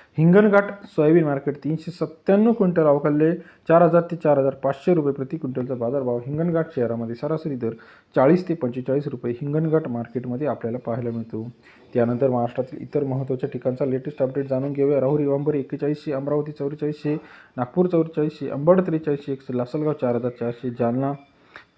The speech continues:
चार हजार चारशे, अकोला सहा हजार, चार हजार सातशे रुपये, मालेगाव चार हजार दोनशे,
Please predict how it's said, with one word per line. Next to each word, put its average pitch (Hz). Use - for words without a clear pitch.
चार 143
हजार 170
चारशे, 135
अकोला 156
सहा 147
हजार, 160
चार 151
हजार 147
सातशे 143
रुपये, 131
मालेगाव 165
चार 143
हजार 123
दोनशे, 131